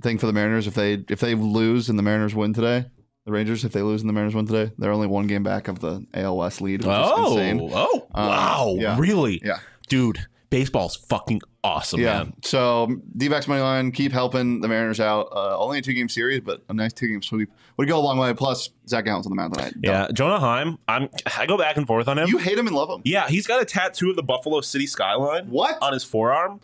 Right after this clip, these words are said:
Speaker 1: I didn't know he was a
Speaker 2: Uh,
Speaker 1: Buffalo guy?
Speaker 2: yeah, that's why I have such a complicated relationship with him, 'cause I hated him and then I found out he was from Amherst.
Speaker 1: Oh, wow.
Speaker 2: Um, but th-, that's the thing. The Buffalo skyline tattoo,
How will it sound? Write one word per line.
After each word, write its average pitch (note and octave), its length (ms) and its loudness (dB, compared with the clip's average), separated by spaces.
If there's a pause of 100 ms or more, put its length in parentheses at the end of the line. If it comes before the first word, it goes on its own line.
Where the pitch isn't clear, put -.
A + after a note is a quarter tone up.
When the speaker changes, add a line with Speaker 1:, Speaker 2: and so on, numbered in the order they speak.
Speaker 1:
I - 60 -4
didn't C4 100 0
know D4 80 2
he B3+ 40 4
was B2 80 2
a B2 60 4
Speaker 2:
Uh, A#2+ 80 2
Speaker 1:
Buffalo D3+ 300 0
guy? D#3 180 2
Speaker 2:
yeah, E4 140 2
that's D3+ 180 2
why F#3+ 280 4
I E3+ 160 0
have E3+ 180 0
such E3 140 -2
a - 40 -12
complicated E3+ 360 0
relationship D#3+ 300 -2
with G#2+ 80 -6
him, G2+ 80 -8
'cause A2+ 120 -2
I A2+ 100 0
hated C#3 240 -2
him A2+ 120 -2
and A2+ 60 -2
then G#2+ 60 2
I G#2+ 60 -2
found G#2+ 240 0
out A2 80 2
he A2+ 80 -4
was G#2 80 -2
from A#2 140 -2
Amherst. B2+ 500 -4
Speaker 1:
Oh, A#2 220 2
wow. A2 400 4
Speaker 2:
Um, A2 60 -6 (140)
but G#3+ 220 2
th-, F3 100 2
that's G#3+ 180 0
the - 60 -20
thing. A#3 240 0 (140)
The E3 80 2
Buffalo C4 260 4
skyline B3+ 400 2
tattoo, F#4 380 2